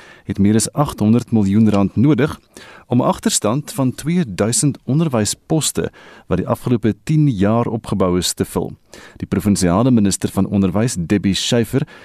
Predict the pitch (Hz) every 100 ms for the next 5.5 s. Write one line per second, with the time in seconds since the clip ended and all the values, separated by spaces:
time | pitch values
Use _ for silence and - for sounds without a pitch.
0 | - - 113 110 117 175 175 165 147 139
1 | 127 - - 143 147 - 151 147 151 -
2 | 175 92 - - 107 175 156 - - 156
3 | 156 123 123 - 131 - - 143 - 92
4 | 104 120 - 117 110 110 98 107 98 -
5 | 85 - - 156 -